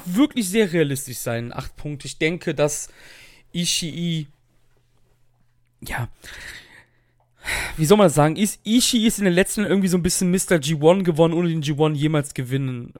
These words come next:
gewonnen zu haben. Oder er wird auch niemals gewinnen wahrscheinlich. Und, äh, man wartet ja auch immer noch darauf, dass er challengen darf, den Okada. Ich weiß nicht, ob du das immer noch im Kopf hast. Da gab's ja mal den Sieg über den Champion damals, bis heute nie eingelöst. Aber das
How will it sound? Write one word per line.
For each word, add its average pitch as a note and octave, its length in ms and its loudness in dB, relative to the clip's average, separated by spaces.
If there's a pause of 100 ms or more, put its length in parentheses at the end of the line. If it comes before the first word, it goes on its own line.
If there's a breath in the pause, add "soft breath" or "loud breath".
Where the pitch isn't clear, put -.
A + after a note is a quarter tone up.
(160)
gewonnen C3+ 360 -2
zu C3+ 140 -4
haben. B2+ 140 0
Oder B2+ 300 0
er - 580 -12
wird C3+ 140 -10
auch B2 120 -4
niemals C3+ 400 -4
gewinnen A2+ 360 -6
wahrscheinlich. A#2 680 -6
Und, A#2 400 -8
äh, A#2 200 -4 (460 loud breath)
man C#3 160 0
wartet D#3+ 320 6
ja E3 80 6
auch D3 120 4
immer E3 220 2
noch C#3+ 140 -2
darauf, C#3 420 -2
dass C3 160 -2
er C3 80 0
challengen C#3+ 580 -2
darf, C3 220 -2
den B2 120 -10
Okada. B2+ 540 -4 (120)
Ich - 120 -12
weiß C#3 120 4
nicht, C#3 100 -2
ob - 80 -12
du C3 60 -4
das C3 120 -2
immer C#3+ 200 -4
noch B2 100 -4
im B2 120 -8
Kopf - 340 -6
hast. - 340 -8
Da C3 100 -10
gab's - 300 -8
ja C3+ 100 -2
mal B2+ 240 -8 (500 loud breath)
den D3+ 160 2
Sieg E3+ 260 2
über D#3+ 180 4
den D#3 160 0
Champion E3 380 2
damals, C#3+ 400 2
bis - 220 -4
heute D3 280 2
nie D3 160 -2
eingelöst. C3+ 720 0
Aber E3 120 -2
das - 160 -4